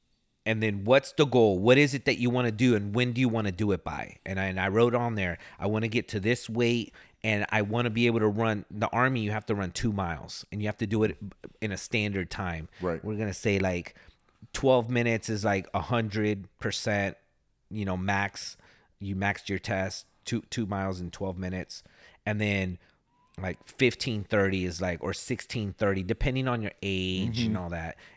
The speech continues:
Speaker 1: is, like, any, any slower than sixteen thirty, you fail. You know, we're, I'm just coming up with numbers. I
Speaker 2: Right.
Speaker 1: don't know what they are
Speaker 2: Okay.
Speaker 1: right now, but it used to be, like, twelve minutes, you would max it. Anything over, like, seventeen minutes, you would fail.
Speaker 2: Mm-hmm.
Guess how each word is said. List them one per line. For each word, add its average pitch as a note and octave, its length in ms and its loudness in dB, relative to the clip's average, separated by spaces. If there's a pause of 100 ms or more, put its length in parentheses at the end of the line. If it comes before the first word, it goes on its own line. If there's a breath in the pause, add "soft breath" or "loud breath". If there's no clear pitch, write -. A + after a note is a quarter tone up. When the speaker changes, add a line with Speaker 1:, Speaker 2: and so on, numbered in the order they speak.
Speaker 1:
is, F#2+ 200 -4
like, F#2+ 260 -2
any, A2+ 300 -4
any A2+ 180 -4
slower G#2+ 320 2
than F#2 140 -4
sixteen F#2+ 420 -8
thirty, F2 260 -4
you D2+ 80 -8
fail. - 380 -8 (260)
You D#2 100 -12
know, D#2+ 220 -10
we're, G2+ 140 0
I'm G#2 120 -2
just G2+ 140 -6
coming G#2 240 -2
up - 100 -4
with F#2 80 -2
numbers. F2+ 280 -4
I G#2+ 60 -2
Speaker 2:
Right. A2+ 60 4
Speaker 1:
don't G2+ 100 0
know G2 60 -4
what F#2+ 160 -6
they F#2+ 80 -4
are F2+ 80 -2
Speaker 2:
Okay. F2 100 -4
Speaker 1:
right D#2 100 -6
now, D#2+ 180 -8
but F2 200 -6
it G#2+ 100 -4
used A#2+ 180 -4
to - 80 -4
be, A#2 100 2
like, F#2+ 180 -2 (260 loud breath)
twelve C#3+ 260 6
minutes, B2+ 320 0
you B2+ 80 0
would G#2 80 0
max A2 340 -2
it. G#2 260 0
Anything A#2+ 360 -4
over, G#2+ 240 0
like, G2 180 -2
seventeen G2+ 520 -2
minutes, F2+ 280 -4
you E2 80 -10
would C#2+ 100 -12
fail. - 240 -10 (100)
Speaker 2:
Mm-hmm. F#2 160 -8